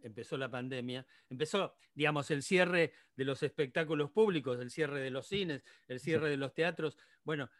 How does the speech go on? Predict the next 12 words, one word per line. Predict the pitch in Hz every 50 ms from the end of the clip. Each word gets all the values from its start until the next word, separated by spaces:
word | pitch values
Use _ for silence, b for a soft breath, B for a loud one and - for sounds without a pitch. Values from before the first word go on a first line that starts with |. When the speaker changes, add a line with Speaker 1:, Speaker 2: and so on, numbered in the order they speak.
| _ _ _ -
Speaker 1:
eh, | 151 143 143 139 135 135 139 123
yo | 139 131 214
extraño | 202 - - - 196 196 202 202 202 185
muchísimo, | 170 160 151 - - 202 214 - - 214 185 175 160 127
por | 151 139
ejemplo, | 131 165 165 156 160 156
las | 147 135 -
funciones | - 139 139 131 - - 180 180 185 185 180 175 170 - - _ _ _ _ _ _ _
de | 117 135 143 143
domingo | 143 147 147 160 180 196 196 196 196 190 196 190 190 202 - -
al | 139 131 135
mediodía | 131 135 131 131 131 131 127 131 127 127 117 110 104 101 98 98